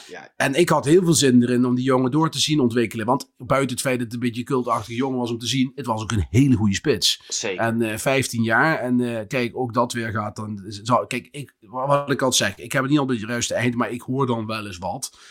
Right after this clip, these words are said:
Speaker 1: Hmm.
Speaker 2: En, en ook hiervan hoor ik dat Ajax alles heeft gedaan wat ze konden. Maar dat dit echt een persoonlijke keuze is van, eh,
Speaker 1: Mike,
Speaker 2: van Julian
Speaker 1: eh,
Speaker 2: Rijkoff.
Speaker 1: Mike Verwijs stelde daar wel zijn vraagtekens bij, hè?
Speaker 2: Ja, dat hoorde ik ook. Maar, eh, ja,
Speaker 1: Op,
Speaker 2: in
Speaker 1: eh,
Speaker 2: zijn directe omgeving wordt
Speaker 1: Oké.
Speaker 2: gezegd dat hij, eh,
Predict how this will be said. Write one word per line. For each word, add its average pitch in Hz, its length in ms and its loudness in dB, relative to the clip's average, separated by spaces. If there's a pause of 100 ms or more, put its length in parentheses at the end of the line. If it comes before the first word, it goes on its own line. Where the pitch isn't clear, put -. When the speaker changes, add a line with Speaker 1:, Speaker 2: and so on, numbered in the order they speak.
(120)
Speaker 1:
Hmm. 90 160 -18
Speaker 2:
En, 110 260 0
en 113 320 -10
ook 139 240 -2
hiervan 151 380 6
hoor 123 300 2
ik 127 80 -4
dat 120 120 -6
Ajax 131 420 0
alles 143 260 0
heeft 120 200 0
gedaan 113 360 0
wat 110 140 -6
ze - 100 -4
konden. 95 480 2
Maar 110 160 -2
dat 117 160 0
dit 117 120 -2
echt 131 280 -2
een 123 100 -2
persoonlijke 123 500 0
keuze 110 360 0
is 107 140 -6
van, 104 280 -4
eh, 117 220 2
Speaker 1:
Mike, 147 180 2
Speaker 2:
van 104 100 -8
Julian 127 220 0
Speaker 1:
eh, 117 60 0
Speaker 2:
Rijkoff. 117 220 0
Speaker 1:
Mike 139 120 0
Verwijs 127 400 0
stelde 147 300 -4
daar 139 180 2
wel 139 160 0
zijn 135 140 -12
vraagtekens 113 440 -2 (220)
bij, 90 240 -14
hè? 113 80 -12 (220)
Speaker 2:
Ja, 123 280 0
dat 120 140 -4
hoorde 113 220 -6
ik 104 120 -10
ook. 90 220 -10
Maar, 117 240 2
eh, - 100 -10 (200)
ja, 113 300 -2
Speaker 1:
Op, - 60 -12
Speaker 2:
in 143 100 -4
Speaker 1:
eh, 139 60 2
Speaker 2:
zijn 127 340 0
directe 143 440 0
omgeving 147 520 0
wordt 175 180 0
Speaker 1:
Oké. - 80 -4
Speaker 2:
gezegd 151 480 0
dat 147 260 2
hij, 143 460 2
eh, 131 100 -4